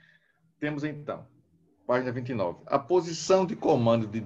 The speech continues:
Gênova e Veneza no comércio com os orientais era uma gra-, um grave entrave.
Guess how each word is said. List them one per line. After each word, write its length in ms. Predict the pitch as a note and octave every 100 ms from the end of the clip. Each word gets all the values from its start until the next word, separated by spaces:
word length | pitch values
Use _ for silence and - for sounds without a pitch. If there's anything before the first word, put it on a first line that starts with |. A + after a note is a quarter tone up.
| F#2
Gênova 400 | A#2+ B2+ A#2+ G#2
e 40 |
Veneza 720 | G2 G2+ F#2+ A2 G#2+ E2+ F2 D#2+ _ _ _
no 160 | - A#2+
comércio 760 | A#2+ G2+ G2+ A2 G#2+ - - - _ _ _ _ _
com 280 | - A#2 A#2+
os 120 | C3
orientais 920 | A#2 G#2+ G2+ E2+ F#2+ G2 F#2 - - _ _
era 500 | A#2+ A#2 A2+ A#2+ A#2+ - - -
uma 300 | A2+ A#2 A2
gra-, 500 | G2 F2+ A#2+ A#2+ B2
um 160 | C3+ A#2+
grave 460 | A#2 B2 C3+ B2
entrave. 760 | C3+ C#3+ - G#2 F#2+ F2+ -